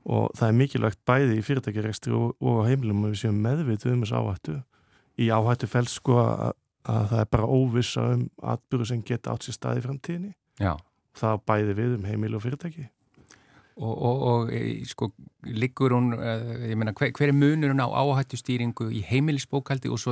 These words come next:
Speaker 2: til dæmis í, í sambandi við fyrirtæki eða banka? Hver, hver er munurinn? Hvar er, hvar er aðal áhættan fyrir okkur í heimilunum?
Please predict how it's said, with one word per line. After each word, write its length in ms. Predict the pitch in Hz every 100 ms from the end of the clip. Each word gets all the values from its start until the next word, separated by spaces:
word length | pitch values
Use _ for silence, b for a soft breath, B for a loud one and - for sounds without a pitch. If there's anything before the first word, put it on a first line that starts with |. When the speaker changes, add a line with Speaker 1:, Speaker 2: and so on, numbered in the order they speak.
| 117
Speaker 2:
til 140 | 107
dæmis 240 | 104 101 -
í, 140 | - -
í 20 |
sambandi 380 | 107 104 95 92
við 60 | -
fyrirtæki 400 | 110 - 92 78
eða 140 | 85 101
banka? 320 | - - 107 -
Hver, 160 | - 113
hver 240 | - 117
er 80 | 113
munurinn? 400 | 120 123 110 95
Hvar 320 | - 117 110
er, 220 | 104 98 - B B B _ -
hvar 160 | 117
er 80 | 113
aðal 300 | 110 113 107
áhættan 480 | 113 110 101 101 92
fyrir 160 | 101 104
okkur 240 | 101 - 110
í 80 | 90
heimilunum? 460 | 110 101 - 98